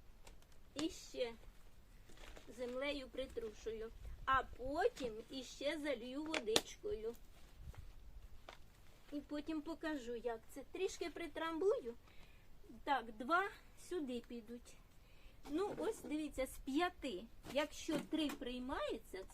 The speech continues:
це дуже добре. Гарний результат. Так, один, два.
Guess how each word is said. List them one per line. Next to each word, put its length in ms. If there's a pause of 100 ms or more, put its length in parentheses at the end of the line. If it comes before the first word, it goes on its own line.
це 180 (160)
дуже 600
добре. 640 (1080)
Гарний 440
результат. 600 (280)
Так, 200 (380)
один, 360
два. 240